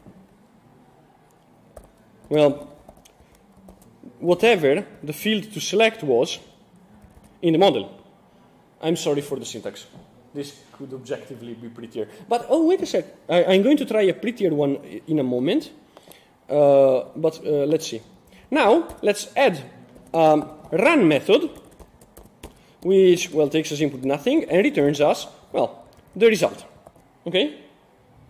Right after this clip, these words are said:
So imagine we can actually run this, and when we run it, we get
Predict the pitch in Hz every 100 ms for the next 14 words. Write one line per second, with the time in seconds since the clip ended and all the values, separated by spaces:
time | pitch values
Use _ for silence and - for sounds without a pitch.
0 | - - 165 151 143 160 151 143 127 151
1 | 139 123 143 180 202 143 143 139 - 147
2 | 143 139 135 160 226 180 180 143 - -